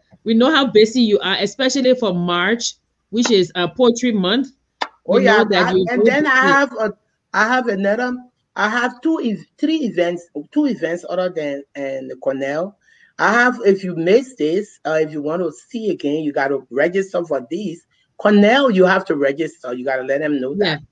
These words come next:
Speaker 1: I, I'll, I'll
Speaker 2: Okay.
Speaker 1: put the link up.
Speaker 2: Yeah, okay. And on the twenty-third, I have a presentation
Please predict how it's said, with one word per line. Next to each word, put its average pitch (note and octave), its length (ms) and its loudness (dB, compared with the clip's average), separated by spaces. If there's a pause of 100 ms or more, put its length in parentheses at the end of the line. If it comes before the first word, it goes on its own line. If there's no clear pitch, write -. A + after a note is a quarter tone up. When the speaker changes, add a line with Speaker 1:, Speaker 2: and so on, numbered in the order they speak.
(120)
Speaker 1:
I, C#3+ 200 -8
I'll, G3+ 100 -2
I'll F3 80 -6
Speaker 2:
Okay. - 60 -6
Speaker 1:
put A3 120 0
the F3 140 2
link E3 240 -2
up. D#3+ 120 -8 (200)
Speaker 2:
Yeah, C3+ 300 0 (200)
okay. B2 400 -4 (380)
And D#3 540 0
on G#3 200 6
the F#3 140 4
twenty-third, G3 960 4
I D#3+ 180 2
have E3+ 320 -2 (100)
a C#3+ 320 -6
presentation F3 840 -4